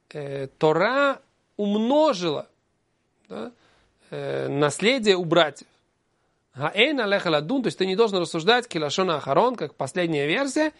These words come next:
эло килашон ришона, только как первая. То есть это как бы драша, но я так понимаю, что Гемара хочет доказать, что это драша правильно.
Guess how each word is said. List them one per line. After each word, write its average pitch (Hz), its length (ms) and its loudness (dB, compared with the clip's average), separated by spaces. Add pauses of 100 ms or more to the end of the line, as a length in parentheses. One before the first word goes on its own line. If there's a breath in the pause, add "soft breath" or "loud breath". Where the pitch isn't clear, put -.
(280 soft breath)
эло 254 240 2
килашон 202 440 -2
ришона, 160 340 -4
только 190 180 -4
как 156 180 -6
первая. - 240 -6
То - 800 -20
есть 143 100 -12
это 220 160 2
как 185 220 2
бы 175 180 4 (1120)
драша, 156 480 2
но 202 240 0 (300 loud breath)
я 160 80 0
так 170 100 2
понимаю, 214 200 2
что 190 120 0
Гемара 165 600 2 (240 soft breath)
хочет 160 400 -2
доказать, 180 560 6
что - 100 -8
это 139 140 -4
драша 143 320 -4
правильно. 269 460 0